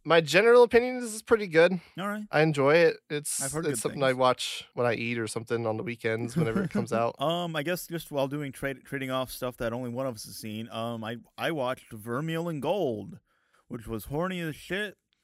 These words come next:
Speaker 2: I liked it more than I expected because it has a very,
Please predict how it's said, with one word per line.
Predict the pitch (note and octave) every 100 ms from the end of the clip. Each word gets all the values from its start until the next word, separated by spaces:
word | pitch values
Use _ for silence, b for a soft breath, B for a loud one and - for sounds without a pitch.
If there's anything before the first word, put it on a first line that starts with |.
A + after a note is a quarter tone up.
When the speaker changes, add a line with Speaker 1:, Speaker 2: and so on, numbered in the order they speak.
| _
Speaker 2:
I | B2+
liked | C#3 F#3+ G#3+ G3+
it |
more | E3+ F3 G3
than | F3+
I | F3
expected | E3+ - - C3 - G#2+
because | G#2 B2+ A#2
it |
has | A#2+ A#2+
a | A#2
very, | C3 E3 E3+ E3 D#3+